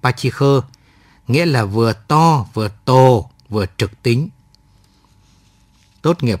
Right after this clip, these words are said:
khóa huấn luyện, chẳng biết vì sao cấp trên lại cử tôi làm trung đội phó, Hoành thành tiểu đội trưởng của tôi. Từ đó Hoành xưng em với tôi ngọt xớt.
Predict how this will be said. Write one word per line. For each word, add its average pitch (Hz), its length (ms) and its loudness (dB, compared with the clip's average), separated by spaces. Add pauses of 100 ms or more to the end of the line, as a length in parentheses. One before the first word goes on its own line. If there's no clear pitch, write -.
khóa - 200 -4
huấn 131 280 -2
luyện, 98 180 -4 (320)
chẳng 107 180 -2
biết 170 180 0
vì 127 140 2
sao 147 200 0
cấp 175 200 -4
trên 156 220 0
lại 107 100 -8
cử 95 260 -6
tôi 139 140 0
làm 104 200 -4
trung 135 220 -4
đội 85 180 -6
phó, 127 420 -4 (840)
Hoành 117 420 0 (180)
thành 113 240 -4
tiểu 95 160 -6
đội 110 140 -8
trưởng 92 280 -2
của 90 140 -10
tôi. 135 320 -2 (1080)
Từ 131 120 4
đó 127 160 4
Hoành 135 260 2
xưng 156 280 0
em 151 200 0
với 151 80 -2
tôi 151 220 0
ngọt 110 300 -2
xớt. 190 380 0